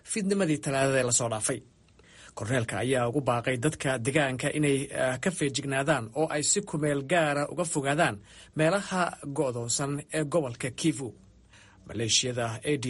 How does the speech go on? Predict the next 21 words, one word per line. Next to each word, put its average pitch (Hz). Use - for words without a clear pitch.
F 131
ayaa 139
sidoo 143
kale 131
dab 156
qabadsiiyey 135
guryo 151
ku 190
yaala 131
tuuladaasi, 160
waxaana 196
ay 160
afduubteen 139
saddex 147
qof, 139
sida 214
uu 180
warbaahinta 170
gudaha 160
u 214
sheegay 135